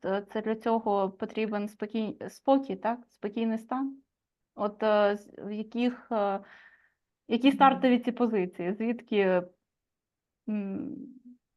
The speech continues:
Speaker 1: то, е, чому? Поясню на прикладі, мабуть, так буде зрозуміло, е, ну, для мене зрозуміліше.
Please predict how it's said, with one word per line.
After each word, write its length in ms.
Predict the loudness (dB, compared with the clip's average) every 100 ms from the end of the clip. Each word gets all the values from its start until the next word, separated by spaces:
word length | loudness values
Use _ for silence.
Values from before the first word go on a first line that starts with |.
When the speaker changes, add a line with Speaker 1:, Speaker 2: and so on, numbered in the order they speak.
| _ _ -8
Speaker 1:
то, 220 | -4 -4 -4
е, 280 | -2 -2 -2
чому? 300 | 0 2 4
Поясню 320 | 4 4 6
на 100 | 6
прикладі, 360 | 6 2 0 0
мабуть, 260 | 2 2 0
так 180 | -2
буде 480 | -2 0 2 2 0
зрозуміло, 600 | -4 -4 -2 2 4 4 2
е, 200 | -4 -12 -6
ну, 120 | -2
для 140 | 0 4
мене 280 | 4 2
зрозуміліше. 840 | -2 -4 -2 0 2 0 0 2